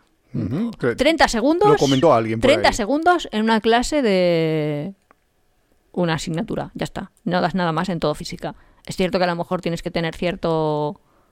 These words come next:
Speaker 2: ¿cómo se dice? Background.
Speaker 1: Eh,
Speaker 2: Cierto
Speaker 1: bagaje, ¿no?
Speaker 2: Sí, cierto, ah,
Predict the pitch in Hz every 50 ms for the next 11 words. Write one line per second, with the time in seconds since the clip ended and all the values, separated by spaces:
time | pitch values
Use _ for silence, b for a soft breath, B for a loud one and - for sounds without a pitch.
0 | _ _ _ _ _ _ _ - 156 - - 175 160 - 165 - 151 135 156 156
1 | 151 214 226 - _ _ _ _ _ - 123 107 107 180 180 104 110 107 107 123
2 | 139 139 - - 123 117 123 170 233 233 160 110 95 - 185 - - - 180 175
3 | 165 - 185 175 170 170 175 175 170 170 170 - - - - 175